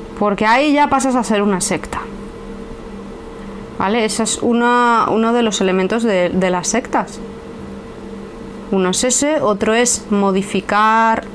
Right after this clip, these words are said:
la actitud y el pensamiento de la persona, modificar su vestimenta, modificar su alimentación, ¿vale? In-, y incluso ridiculizar tus propios pensamientos si tú, por ejemplo, eres una persona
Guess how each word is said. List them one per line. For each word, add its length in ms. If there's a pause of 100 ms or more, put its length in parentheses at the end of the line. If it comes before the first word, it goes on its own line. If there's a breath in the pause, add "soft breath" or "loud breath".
la 640
actitud 720
y 60
el 100
pensamiento 560
de 80
la 140
persona, 500 (460 loud breath)
modificar 840
su 260
vestimenta, 800 (360 loud breath)
modificar 840
su 220
alimentación, 880 (720)
¿vale? 340 (400)
In-, 260 (400)
y 420
incluso 560
ridiculizar 920
tus 220
propios 380
pensamientos 840
si 140
tú, 200
por 140
ejemplo, 280
eres 140
una 140
persona 460